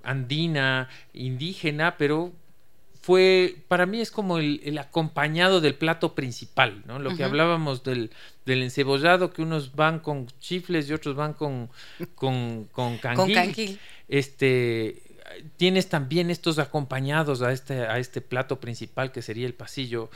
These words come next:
Speaker 1: que podrían ser los sanjuanes, que tienen más que ver justamente con ese mundo andino, pero que también fueron reinterpretados para hacer canciones, porque los sanjuanes en, en, en Inti Raymi, por ejemplo,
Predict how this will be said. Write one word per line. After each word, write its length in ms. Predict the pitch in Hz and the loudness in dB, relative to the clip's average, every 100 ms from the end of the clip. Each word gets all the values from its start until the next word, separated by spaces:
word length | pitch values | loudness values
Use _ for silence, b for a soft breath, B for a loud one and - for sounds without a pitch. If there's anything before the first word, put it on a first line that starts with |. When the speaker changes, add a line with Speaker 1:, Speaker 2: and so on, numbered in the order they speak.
| B B | B B
Speaker 1:
que 120 | - | -18
podrían 340 | - 98 110 117 | -14 -10 -8 -6
ser 200 | 120 120 | -4 -4
los 140 | 131 | -6
sanjuanes, 560 | 107 101 139 143 139 - | -8 -6 0 2 0 -8
que 80 | |
tienen 340 | 117 113 117 117 | -10 -8 -6 -8
más 200 | 120 127 | -8 -10
que 80 | 113 | -8
ver 160 | 123 | -8
justamente 580 | - 123 113 113 139 120 | -8 -12 -12 -12 -12 -12
con 160 | 113 117 | -10 -10
ese 180 | - | -10
mundo 320 | 117 117 135 117 | -8 -8 -6 -8
andino, 540 | 110 147 180 156 160 | -6 -6 -4 -4 -4
pero 220 | 156 156 | -2 -2
que 80 | - | -2
también 440 | 135 120 127 202 180 | -6 -8 -4 -4 -4
fueron 420 | 170 175 151 120 | -2 -2 -4 -8
reinterpretados 1080 | 120 156 185 170 156 143 135 131 170 175 | -4 2 2 0 -4 -6 -6 -4 -4 -4
para 220 | - 113 104 | -6 -8 -6
hacer 240 | - 139 | -6 -6
canciones, 600 | 135 123 - 220 160 - B B B B | -6 -8 -6 -6 -6 -10 B B B B
porque 240 | - 175 220 | -4 2 6
los 140 | 208 | 6
sanjuanes 600 | 214 190 - 196 185 139 | 4 0 2 4 4 0
en, 300 | 120 113 107 | -4 -6 -10
en, 240 | - 107 107 | -12 -12 -6
en 120 | 131 | -4
Inti 200 | 135 156 | 0 4
Raymi, 380 | 139 180 180 139 | 8 8 6 0
por 180 | 135 131 | -4 -4
ejemplo, 480 | - 156 143 143 | -4 -4 -2 -4